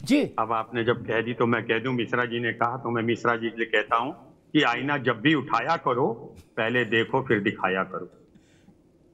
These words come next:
Speaker 2: इतना भी बायस होना अच्छा नहीं है।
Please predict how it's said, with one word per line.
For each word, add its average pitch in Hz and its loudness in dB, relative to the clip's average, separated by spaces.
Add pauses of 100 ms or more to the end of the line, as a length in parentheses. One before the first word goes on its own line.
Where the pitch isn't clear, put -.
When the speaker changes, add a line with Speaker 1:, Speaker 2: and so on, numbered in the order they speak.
(760)
Speaker 2:
इतना 123 0
भी 120 -6
बायस 110 -4
होना 107 2
अच्छा 107 0
नहीं 95 -4
है। 85 -12